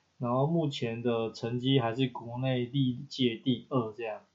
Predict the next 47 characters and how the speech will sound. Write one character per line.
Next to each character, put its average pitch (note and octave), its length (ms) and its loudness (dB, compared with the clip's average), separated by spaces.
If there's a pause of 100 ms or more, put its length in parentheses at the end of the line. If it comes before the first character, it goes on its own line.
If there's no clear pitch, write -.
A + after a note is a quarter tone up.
(720)
那 D3 180 6
其 C#3+ 180 4
实 F3+ 140 12
很 C#3+ 220 8
久 D3 180 8
已 A#2+ 60 4
经 C#3 180 6
没 D3+ 60 4
有 C3+ 100 6
在 C#3 160 8
国 B2+ 320 -2
内 C3 100 4
的 A#2+ 100 2
赛 B2+ 260 0
事 B2 260 -2
看 A#2+ 220 -8
过 A#2+ 120 -8
他 A#2 180 -4
的 A2 60 -8
身 A#2+ 320 -8
影， C3+ 140 -8 (560)
可 C3+ 140 6
是 G3 80 6
他 A#3 120 10
每， B2 300 4 (140)
每 A#2+ 240 0
一 G3 100 8
年 C3 460 4
只 - 200 -14
要 D3+ 140 4
有 B2 220 2
比 A#2+ 280 -8
赛 D3 180 4
的 B2+ 120 4
成 A#2+ 260 -8
绩， C3 220 -8
你 A#2 200 -12 (100)
放 C3+ 240 2
在 B2+ 180 6
国 A#2+ 300 -6
内 A#2+ 340 0
说 B2 240 -2
是 B2 300 -4
名 A2 280 -14
列 B2+ 200 0
前 - 300 -12
茅。 - 280 -12